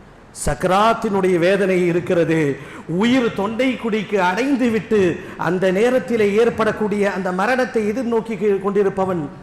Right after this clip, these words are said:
அடையக்கூடிய வேதனை எப்படி இருக்கும்? யார் சொல்ல முடியும்? நபிகள் நாயகம் ஸல்லல்லாஹு அலைஹி வஸல்லம் அவர்கள் சொல்லி இருக்கிறார்கள், சக்கராத்தினுடைய நிலையில கடுமையாக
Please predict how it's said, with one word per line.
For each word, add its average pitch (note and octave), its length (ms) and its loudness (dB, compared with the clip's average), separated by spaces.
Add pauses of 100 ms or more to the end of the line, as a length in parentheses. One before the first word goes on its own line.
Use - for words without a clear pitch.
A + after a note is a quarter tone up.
(340)
அடையக்கூடிய G3 840 0
வேதனை F#3+ 500 0
எப்படி G3 340 0
இருக்கும்? F3+ 380 -2 (1600)
யார் D#4 480 4
சொல்ல D4+ 260 4
முடியும்? A3 400 2 (1400)
நபிகள் A#3 260 2
நாயகம் C#4+ 520 4
ஸல்லல்லாஹு A#3+ 580 2
அலைஹி G#3+ 60 4
வஸல்லம் G#3 420 2
அவர்கள் F#3+ 420 2
சொல்லி F#3 220 2
இருக்கிறார்கள், D3+ 640 -2 (1200)
சக்கராத்தினுடைய F3+ 840 0
நிலையில F3+ 580 2 (1200)
கடுமையாக A#3 1040 2